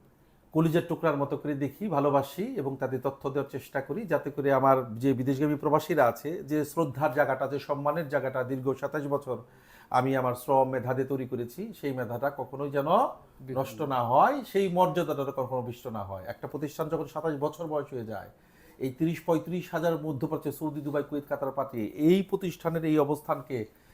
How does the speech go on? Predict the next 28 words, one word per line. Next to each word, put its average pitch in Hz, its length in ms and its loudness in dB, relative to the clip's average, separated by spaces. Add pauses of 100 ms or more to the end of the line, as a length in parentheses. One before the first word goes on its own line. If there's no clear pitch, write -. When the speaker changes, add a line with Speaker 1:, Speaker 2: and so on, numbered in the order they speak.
(160)
Speaker 1:
তৈরি 214 220 8
করে 208 160 6
আনতে, 127 440 6 (440)
আজকে 131 320 0
যখন 151 500 2
এই 139 220 -2
ইউরোপের 160 300 2
কাজে 147 240 4
হাত 131 260 4
দিয়েছি, 139 320 -4
বিগত 127 300 -2
তিন 127 220 -6
চার 123 200 2
বছর 117 320 0
যাবত 131 280 2
ইউরোপে 127 260 0
কর্মী 131 260 -4
পাঠাচ্ছি, 117 500 -4
এই 127 120 -2
চার 165 240 6
বছর 180 240 0
ধরে 185 180 0
কর্মী 180 220 -2
পাঠাতে 156 380 -6
গিয়ে 135 360 -2 (400)
আমার 139 340 4
যে 143 180 2
একটা 135 380 2